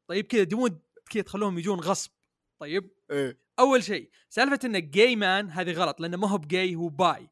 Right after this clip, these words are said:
Speaker 1: هذا أول شيء. أول شيء جبتوه
Speaker 2: صح.
Speaker 1: غلط. طيب. آه، ي-،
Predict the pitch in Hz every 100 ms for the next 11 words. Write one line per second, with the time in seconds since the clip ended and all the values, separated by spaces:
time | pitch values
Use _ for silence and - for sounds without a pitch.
0 | _ 156 151 208 240 247 - 180 - _
1 | _ _ - 359 285 254 220 247 233 180
2 | - _ _ - 160 208 208 - - _
3 | _ _ 165 175 175 175 170 165 156 147
4 | 196 196 - -